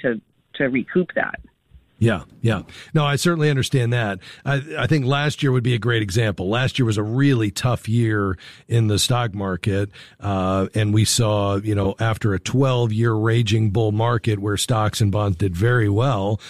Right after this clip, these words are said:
Speaker 2: we saw a really challenging year last year where the market was down twenty percent plus. Uh, now, the way you'd temper that is you wouldn't have everything in stocks. You could put a portion in bonds, and that typically,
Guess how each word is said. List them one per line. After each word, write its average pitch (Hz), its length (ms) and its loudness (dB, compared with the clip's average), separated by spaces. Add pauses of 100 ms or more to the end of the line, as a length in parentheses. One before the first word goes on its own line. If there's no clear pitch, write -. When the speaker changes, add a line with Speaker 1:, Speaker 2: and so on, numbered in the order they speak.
(180)
Speaker 2:
we 117 140 2
saw 113 320 2
a 107 60 0
really 117 360 2
challenging 113 560 2
year 110 140 2
last 110 400 0
year 104 80 0
where 104 100 0
the 101 60 0
market 104 300 0
was 98 160 0
down 110 420 0
twenty 104 320 0
percent 92 540 0
plus. 92 500 0 (400)
Uh, 98 400 2
now, 123 400 2
the 110 80 -2
way 113 160 2
you'd 113 300 2
temper 156 440 2
that 110 320 0
is 120 220 2
you 110 80 0
wouldn't 113 240 2
have 110 140 2
everything 127 320 2
in 110 80 0
stocks. 110 480 0
You 110 60 0
could 101 140 -2
put 117 120 0
a 98 40 -4
portion 110 540 2 (300)
in 113 220 2
bonds, 120 540 0
and 113 120 2
that 107 180 -2
typically, 117 640 0